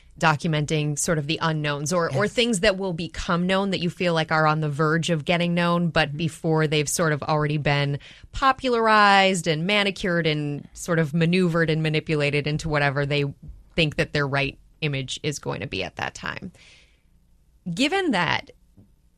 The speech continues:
Speaker 1: do you feel that it is possible for people who may not be as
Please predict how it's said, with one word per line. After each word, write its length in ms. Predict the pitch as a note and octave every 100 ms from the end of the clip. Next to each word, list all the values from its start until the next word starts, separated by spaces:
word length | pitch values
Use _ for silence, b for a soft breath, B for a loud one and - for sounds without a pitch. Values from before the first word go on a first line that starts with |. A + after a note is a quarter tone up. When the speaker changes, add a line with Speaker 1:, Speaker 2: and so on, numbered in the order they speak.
| _ _
Speaker 1:
do 100 | A3+
you 460 | G#3+ F3 A#3 C#4+ F4
feel 680 | - C#4 G3+ D3+ D3 D#3 -
that 220 | E3 F3
it 120 | E3+
is 220 | E3+ D#3 -
possible 840 | - - G3 F#3+ F#3+ D#3+ D3 -
for 300 | - E3+ D#3+
people 640 | - - E3+ - C#3+ C#3 D3+ b b b b
who 380 | G3+ F3+ E3+ D#3 - -
may 260 | E3+ F3+ G3+
not 380 | G#3+ G3 E3
be 320 | D#3+ E3 D#3 -
as 400 | D#3+ D3 C#3+